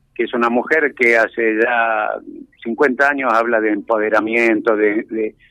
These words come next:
de, de ubicarse en un lugar machista como era el del rock, que, eh, fue pareja de Andrés Calamaro, que convivió con Charly García,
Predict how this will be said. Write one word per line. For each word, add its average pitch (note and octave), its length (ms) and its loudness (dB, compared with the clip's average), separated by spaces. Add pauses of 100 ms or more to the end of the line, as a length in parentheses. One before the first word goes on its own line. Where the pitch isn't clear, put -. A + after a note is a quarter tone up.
de, A2+ 280 -8 (240)
de B2 120 2
ubicarse B2 540 0
en A2+ 100 0
un A#2 100 2
lugar A2+ 300 2
machista A#2+ 480 -4
como A2 240 -2
era G#2 160 2
el G2 160 -4
del G#2 200 0
rock, B2 540 0 (500)
que, A2+ 160 -2
eh, G#2+ 540 -4
fue B2+ 160 0
pareja A2 460 0
de G2+ 100 2
Andrés G2+ 300 -2
Calamaro, A2+ 680 0
que G#2 140 -8
convivió A2 460 0
con G2+ 160 -2
Charly G#2+ 260 -2
García, G#2 920 0